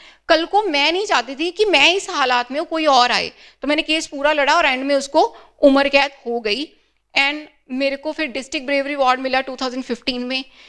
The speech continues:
and then मेरे को स्टेट ब्रेवरी अवार्ड मिला, then Daughter of Punjab मिला, then twenty twenty-one में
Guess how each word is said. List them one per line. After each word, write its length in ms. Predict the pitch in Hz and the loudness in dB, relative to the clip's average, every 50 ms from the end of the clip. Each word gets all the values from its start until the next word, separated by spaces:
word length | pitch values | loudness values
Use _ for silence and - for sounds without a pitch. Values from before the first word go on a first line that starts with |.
| - - _ - | -20 -8 _ -4
and 120 | 269 285 | -2 -2
then 140 | 262 277 269 | -2 -4 -2
मेरे 120 | 277 277 285 | -2 -4 -4
को 120 | 302 311 | -6 -8
स्टेट 300 | 294 - 302 262 262 233 | -6 -4 -4 -4 -2 -4
ब्रेवरी 300 | 233 262 269 262 247 285 | -2 0 0 0 0 -2
अवार्ड 280 | 277 254 240 233 240 240 | 0 2 4 4 2 2
मिला, 340 | 240 233 233 226 226 233 | 0 0 0 0 0 0
then 220 | 233 220 247 247 226 | 0 0 -2 2 2
Daughter 300 | 226 220 214 - 247 254 | 2 2 2 2 0 0
of 200 | 269 277 269 285 | 0 -2 -4 -6
Punjab 280 | 269 240 240 240 233 240 | -4 0 2 2 2 2
मिला, 220 | 240 233 233 240 | 0 -2 -2 -2
then 200 | 233 262 269 269 | -2 -2 -4 -4
twenty 260 | - 277 269 269 302 | -2 -4 -2 0 0
twenty-one 400 | 294 302 285 285 311 277 254 226 | 0 0 0 2 2 2 2 2
में 240 | 220 220 233 285 359 | 0 0 -2 -2 -4